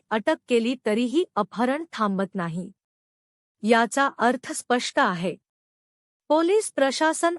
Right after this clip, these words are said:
आणि मुख्य सूत्रधारांमध्ये गुप्तचिरी मेरी चालू आहे का? हा प्रश्न सर्व नागरिकांसाठी भीषण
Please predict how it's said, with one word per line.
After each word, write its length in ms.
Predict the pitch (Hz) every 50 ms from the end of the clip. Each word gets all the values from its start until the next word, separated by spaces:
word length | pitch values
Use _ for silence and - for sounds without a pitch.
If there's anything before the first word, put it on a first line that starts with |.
| -
आणि 280 | - 233 233 240 269 302
मुख्य 420 | 262 233 240 - - - 311 339
सूत्रधारांमध्ये 1080 | 320 - - 262 269 - 339 339 320 247 247 247 277 277 302 311 302 262 254 226 247 294
गुप्तचिरी 760 | 269 208 185 226 208 - _ - 277 - - - 262 240 269 302
मेरी 360 | 254 220 208 214 226 277 294
चालू 380 | - - 240 214 214 226 240 226
आहे 320 | 185 180 180 175 208 233
का? 220 | - - 180 165 - _ _ _ _ _ _ _ _ _ _ _ _ _ _ _ _ _
हा 220 | - - 294 349 403
प्रश्न 480 | - - 330 320 320 - - 330 339
सर्व 360 | 330 - - 254 254 277 254 330
नागरिकांसाठी 1080 | 311 269 214 196 196 190 233 247 247 - 277 269 262 240 - 240 233 - - 254 285 277
भीषण 540 | 202 165 180 214 226 202 - 285 302 311